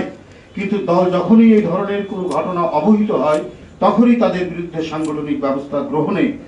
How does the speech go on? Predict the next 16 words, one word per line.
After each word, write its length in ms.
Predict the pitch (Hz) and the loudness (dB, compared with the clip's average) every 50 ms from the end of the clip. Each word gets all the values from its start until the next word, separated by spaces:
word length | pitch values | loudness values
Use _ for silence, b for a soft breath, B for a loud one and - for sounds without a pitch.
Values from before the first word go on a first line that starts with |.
| B B B B B - - - - - - - - - 123 | B B B B B -20 -20 -20 -20 -20 -20 -20 -18 -14 -4
গ্রহণ 280 | 127 160 185 214 226 226 | 0 4 6 6 6 6
করতে 280 | - 208 180 - - 156 | 4 2 0 2 2 0
দ্বিধা 320 | 131 143 143 135 - 135 135 127 | 0 2 2 2 4 4 4 4
করেনি। 440 | 123 131 127 120 117 113 117 135 131 113 - - - - - - | 4 2 2 2 2 2 2 2 2 0 -2 -6 -14 -20 -14 -4
বিএনপি 300 | - 202 226 226 220 254 233 | 2 2 2 4 4 4 4
জন্মলগ্ন 640 | 208 202 202 202 208 214 214 208 208 208 - 214 226 | 4 4 4 4 6 4 6 6 4 2 4 4 2
থেকেই 300 | 214 202 208 233 233 226 | 2 2 2 2 2 4
গণতান্ত্রিক 560 | 220 196 196 202 196 196 196 190 190 202 190 - - | 2 2 0 -2 -2 -2 -4 -4 -4 -6 -8 -8 -6
সংবিধান 540 | 185 185 185 185 180 180 170 180 202 202 208 214 240 - 240 | -4 -4 -2 -4 -4 -4 -2 0 0 2 2 2 0 0 -2
ও 40 | 254 | -8
সুশাসনের 680 | - - - 190 185 180 180 175 190 196 190 190 - - | -8 -8 -10 -12 -10 -10 -10 -10 -10 -10 -10 -10 -10 -10
জন্য 220 | 175 185 185 185 185 190 196 196 - - B B B B - | -8 -6 -4 -2 -2 -4 -6 -8 -12 -16 B B B B -2
আইনি 420 | 156 170 190 208 214 214 226 226 226 220 - | 0 2 4 6 6 8 8 8 6 4 2
ও 60 | 175 165 160 - | -4 -8 -6 -4
প্রাতিষ্ঠানিক 580 | 180 175 175 214 208 - - 202 202 185 175 - - | -4 -4 -2 -2 -4 -4 -6 -10 -10 -10 -10 -8 -6
কাঠামো 400 | 170 170 170 170 180 185 185 | -6 -4 -4 -4 -4 -2 -2